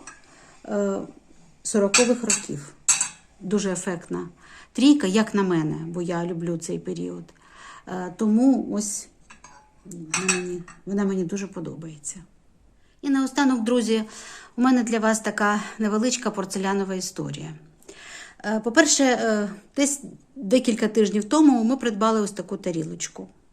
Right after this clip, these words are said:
Гарна тарілочка в рожевому монохромному такому, е, розписі. Це деколь, правда, але дуже красива, така ніжна. Е, е, сама, е, тарілочка виготовлена компанією Kaiser, е,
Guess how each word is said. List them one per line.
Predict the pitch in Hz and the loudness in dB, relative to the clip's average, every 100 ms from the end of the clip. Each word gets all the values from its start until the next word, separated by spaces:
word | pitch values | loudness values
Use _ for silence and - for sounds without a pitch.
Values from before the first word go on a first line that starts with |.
| _ - - - - | _ -20 -20 -20 -16
Гарна | - 269 285 220 | 0 4 4 2
тарілочка | 202 208 269 269 - - 226 214 | 0 2 2 2 2 -2 -2 -2
в | 202 | -2
рожевому | 196 196 233 214 202 | -2 0 0 2 2
монохромному | 190 190 202 202 190 180 | 2 0 -2 0 0 -2
такому, | 175 175 175 175 175 170 - _ _ - - - - | -4 -6 -4 -2 -4 -6 -16 _ _ -20 -20 -20 -12
е, | 180 185 | -8 -2
розписі. | 233 262 - 240 226 233 208 202 | 2 2 2 -2 0 0 0 0
Це | 285 | 2
деколь, | 226 226 - 156 | 2 0 -2 -2
правда, | 156 170 175 - 214 208 - - | -2 -8 -8 -6 -6 -8 -16 -10
але | 220 240 | -6 -2
дуже | 262 233 | -2 -2
красива, | 226 185 180 - 240 220 202 | -4 -6 -6 -2 -2 -2 -4
така | 190 185 175 | -8 -6 -2
ніжна. | 185 208 214 - 196 185 185 - - - - - - | 0 0 0 0 -2 -4 -8 -18 -20 -20 -20 -20 -16
Е, | 196 196 202 - | -8 -8 -8 -10
е, | - 208 202 214 - | -6 -2 -2 -2 -2
сама, | 262 254 294 285 | 4 6 6 6
е, | 226 214 | 0 0
тарілочка | 226 240 247 247 - | 0 2 2 2 0
виготовлена | 208 226 214 214 202 196 190 | 0 2 0 0 -2 0 0
компанією | 196 185 196 185 180 180 185 | -2 -4 0 0 2 0 0
Kaiser, | 254 277 247 247 247 | 2 4 4 0 -2
е, | 226 - 208 190 | -6 -12 -8 -6